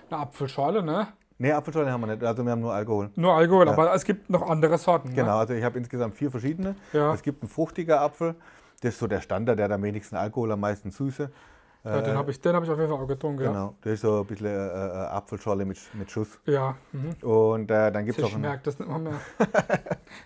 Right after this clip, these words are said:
Speaker 2: Den, äh, den herben Apfel, den merkt man auf jeden Fall, der hat knapp sechs Prozent und, und ist halt voll vergoren, der hat auch am wenigsten Alkohol, äh, am, am wenigsten Restsüße. Das
Speaker 1: Ja.
Speaker 2: geht so ein bisschen in Opas Most,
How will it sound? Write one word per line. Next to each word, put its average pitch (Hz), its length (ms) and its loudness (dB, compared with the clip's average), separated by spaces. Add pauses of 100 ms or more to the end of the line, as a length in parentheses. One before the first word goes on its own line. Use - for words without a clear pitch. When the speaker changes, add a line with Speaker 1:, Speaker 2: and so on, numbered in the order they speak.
(500)
Speaker 2:
Den, 123 260 -4
äh, 120 160 4
den 117 180 -2
herben 139 300 6
Apfel, 160 480 4
den 131 200 0
merkt 127 220 6
man 120 100 4
auf 113 80 0
jeden 110 160 0
Fall, 113 220 2
der 110 140 2
hat - 200 -4
knapp 110 220 -4
sechs 113 180 -4
Prozent 117 420 -4
und, 117 360 -6
und 110 260 -6
ist 101 100 -10
halt 101 160 0
voll 120 200 2
vergoren, 127 320 0
der 113 100 0
hat 104 80 2
auch 101 120 0
am 104 100 -4
wenigsten 101 400 -6
Alkohol, 113 360 -8 (460)
äh, 104 140 0
am, 101 200 0
am 101 200 -4
wenigsten 101 320 -4
Restsüße. 110 480 -4
Das 87 100 -12
Speaker 1:
Ja. - 80 -8
Speaker 2:
geht 98 140 -4
so 107 80 -4
ein 90 60 -4
bisschen 95 160 -6
in 92 220 -6
Opas 98 440 -6
Most, 95 240 -6